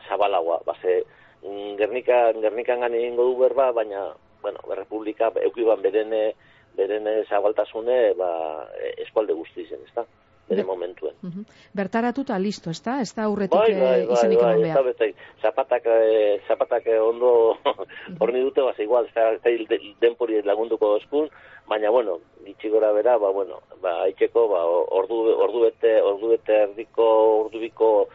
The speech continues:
Speaker 1: ba, hori, ibilaldi txu, ba, paseo txu bet.
Speaker 2: Mhm. Esango dugu, eh, ibilbide errepublikarra, eh, egingo dala orain, eh, domeka honetan, eta ondoren ekainean, bagilaren hamaseian hain zuzen,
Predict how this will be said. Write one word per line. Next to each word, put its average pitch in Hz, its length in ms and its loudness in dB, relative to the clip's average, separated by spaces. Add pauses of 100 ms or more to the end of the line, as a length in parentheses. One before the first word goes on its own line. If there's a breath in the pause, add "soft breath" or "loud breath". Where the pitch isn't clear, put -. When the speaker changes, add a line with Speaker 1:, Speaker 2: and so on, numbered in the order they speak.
(240 loud breath)
Speaker 1:
ba, 98 120 0
hori, 101 260 0 (360)
ibilaldi 113 420 -2
txu, 92 160 -10
ba, 87 60 -4
paseo 117 300 0
txu - 160 -12
bet. - 100 -12 (160)
Speaker 2:
Mhm. 185 260 -10 (380 loud breath)
Esango 220 300 -4
dugu, 240 360 -4
eh, 170 720 -6
ibilbide 190 560 -6
errepublikarra, 185 960 -6 (260 soft breath)
eh, 170 300 -10
egingo 185 320 -6
dala 175 320 -4
orain, 196 340 -6
eh, 165 300 -4
domeka 180 340 -6
honetan, 190 380 -4
eta 185 300 -4
ondoren 185 460 -4
ekainean, 208 560 -4
bagilaren 190 440 -4
hamaseian 196 560 -6
hain 202 120 -4
zuzen, 240 360 -4